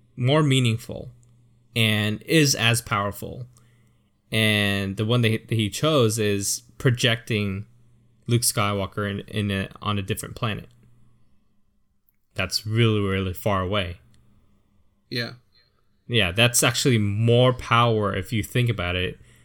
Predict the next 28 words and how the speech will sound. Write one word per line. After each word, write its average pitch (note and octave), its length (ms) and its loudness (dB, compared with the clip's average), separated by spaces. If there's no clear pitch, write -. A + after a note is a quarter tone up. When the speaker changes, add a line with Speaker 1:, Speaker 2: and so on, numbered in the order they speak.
Speaker 1:
than G#2+ 340 4
taking G#2+ 420 -2
down F#2+ 280 0
a - 40 -6
Star G2 280 0
Destroyer. - 500 -10
Speaker 2:
Well, G3 220 -2
we've F3 260 -8
never G3 300 -4
seen C#3+ 880 -2
somebody C3 840 -4
do C3 180 -6
a B2 80 -8
Force, B2 640 -8
um, B2 380 -14
uh, B2 100 -16
what, C3+ 240 -14
what'd D3+ 100 -10
you C#3+ 40 -10
say, D3+ 180 -6
Force C#3 320 -8
image, D#3+ 300 -10
or C3+ 100 -10
what, B2+ 240 -16
what C3 260 -14
was C3+ 160 -12
it C#3+ 80 -16
called? E3+ 200 -12